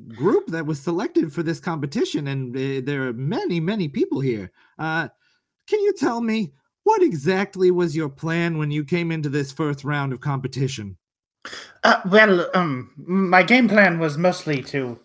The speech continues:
Speaker 2: I, I guess, show that I can uh, take care of myself and fight well amongst my fellow peers. And I suppo-, and I, and I was matched up against a very fair opponent.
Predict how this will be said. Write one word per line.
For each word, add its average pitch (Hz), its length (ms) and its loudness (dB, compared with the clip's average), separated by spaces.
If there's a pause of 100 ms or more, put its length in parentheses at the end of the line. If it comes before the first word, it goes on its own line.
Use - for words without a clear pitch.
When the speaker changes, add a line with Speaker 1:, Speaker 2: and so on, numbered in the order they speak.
(580)
Speaker 2:
I, 123 260 -10 (420)
I 139 340 -4
guess, - 320 4
show 185 320 8
that 170 160 8
I 160 80 8
can 147 360 0 (420)
uh, 170 160 4 (120)
take 247 180 4
care 233 120 6
of 180 80 4
myself 147 420 0
and 120 460 -6
fight 226 300 6
well 190 160 8
amongst 160 360 0
my 143 140 0
fellow 135 380 0
peers. 120 480 -4
And 117 200 -10 (180)
I - 60 -2
suppo-, 175 360 4 (180)
and 165 280 4
I, 160 140 8
and 151 600 2
I - 20 8
was 185 240 2
matched 190 320 2
up 185 100 0
against 156 240 0
a 151 40 -2
very 147 200 4
fair 151 280 4
opponent. 135 580 -6